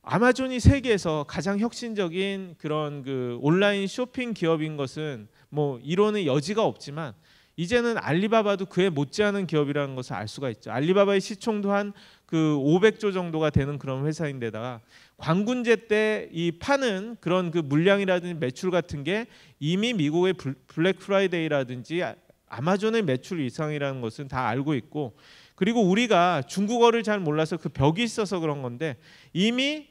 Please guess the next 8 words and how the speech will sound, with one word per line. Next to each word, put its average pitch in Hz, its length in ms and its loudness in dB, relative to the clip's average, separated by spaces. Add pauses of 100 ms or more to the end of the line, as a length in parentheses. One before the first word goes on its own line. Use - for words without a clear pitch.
중국에서도 190 880 2
이런 170 320 2
뭐 147 220 2
빠른 233 340 2
배송, 185 500 0
무인 196 240 2
상점, 185 440 -2
신유통 202 680 -2